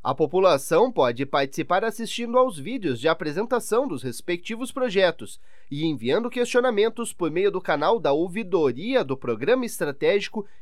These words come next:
de Infraestrutura e Logística de Transportes do Paraná, via WhatsApp, pelo número quarenta e um, nove nove dois oito três, quatorze oitenta.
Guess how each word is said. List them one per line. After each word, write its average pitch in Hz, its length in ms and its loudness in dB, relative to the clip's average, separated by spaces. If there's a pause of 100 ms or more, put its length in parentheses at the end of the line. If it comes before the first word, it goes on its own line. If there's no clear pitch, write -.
de 147 160 -6
Infraestrutura 254 760 -4
e 214 40 -2
Logística 190 600 2
de 202 100 -2
Transportes 196 760 2
do 117 100 -2
Paraná, 160 480 4 (260)
via 127 300 2
WhatsApp, 196 640 2 (300)
pelo 269 260 0
número 151 360 0
quarenta 170 760 2
e 180 100 0
um, 185 120 -2 (320)
nove 190 680 4 (180)
nove 196 520 4
dois 147 480 0
oito 135 360 0
três, 190 520 -2 (320)
quatorze 143 800 0
oitenta. 117 800 -2